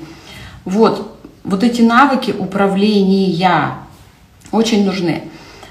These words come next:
Ваше состояние, ещё один ресурс. Какие у вас состояния? То есть, заходя в дело, с утра просыпаясь, там, начиная, возвращаясь к своей работе, да, либо вообще изначально, из какого состояния вы это делаете?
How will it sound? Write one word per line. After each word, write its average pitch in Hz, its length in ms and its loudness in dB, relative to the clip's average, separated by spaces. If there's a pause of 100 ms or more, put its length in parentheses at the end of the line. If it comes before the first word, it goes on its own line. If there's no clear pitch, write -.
(100)
Ваше 226 280 0
состояние, 220 840 2
ещё 214 300 -2
один 180 300 0
ресурс. 165 580 -6 (240)
Какие 240 300 -4
у 214 80 2
вас 196 280 0
состояния? 180 680 -2 (440)
То 202 80 -2
есть, 196 240 0
заходя 208 600 2
в 165 140 -2
дело, 170 500 -2
с - 140 -10
утра 202 320 4
просыпаясь, 160 720 -4 (100)
там, 151 140 0
начиная, 151 600 0
возвращаясь 151 680 -4
к - 80 -14
своей 151 220 -6
работе, 151 440 -4
да, 165 160 4
либо 175 220 -2
вообще 190 520 0
изначально, 156 460 -2
из 156 120 -2
какого 220 320 0
состояния 202 540 -2
вы 160 140 -2
это 156 140 -4
делаете? 147 520 -8